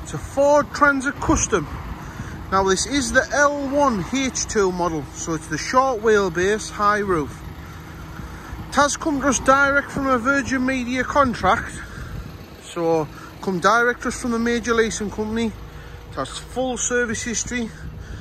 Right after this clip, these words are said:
It has a full bot workshop racking in the rear, but also fitted with the upgraded power inverter. Now, I've done a little bit of homework over the past couple of days about this,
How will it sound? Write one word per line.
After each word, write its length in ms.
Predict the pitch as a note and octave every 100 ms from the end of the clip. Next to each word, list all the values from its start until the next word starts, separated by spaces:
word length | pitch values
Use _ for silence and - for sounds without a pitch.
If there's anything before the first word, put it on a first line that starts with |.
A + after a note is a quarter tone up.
| - - -
It 40 |
has 160 | E3+ D#3
a 40 |
full 420 | - - C#4 C4+
bot 280 | G#3 A#3 G3
workshop 520 | G#3+ B3+ B3 - G#3+
racking 300 | G3+ G#3+ A3+
in 100 | A3
the 100 | A3
rear, 360 | A#3 A#3+ F3+ A3+ - - -
but 100 | D3+
also 480 | F3 A#3 A#3 B3 A3
fitted 420 | G#3 C4+ F3 F#3 F3 - - - - - - - -
with 180 | D#3+ -
the 100 | F#3
upgraded 500 | F3 F#3 F#3 F3+ -
power 340 | F#3+ G3 F3+
inverter. 460 | D#3 D#3+ E3 D3 C#3 - - - - - - - - - - - - - - - - - - -
Now, 120 | D#3
I've 100 | D3
done 120 | C4+
a 60 | D#4
little 160 | D#4 C4+
bit 140 | D4
of 60 | B3+
homework 440 | D#4+ D4 B3+ A3
over 180 | G#3 G3+
the 60 |
past 280 | G3 C4 -
couple 200 | D4 A#3
of 60 | A#3
days 260 | C#4 C4+
about 300 | A#3+ G3 F3
this, 200 | E3+ -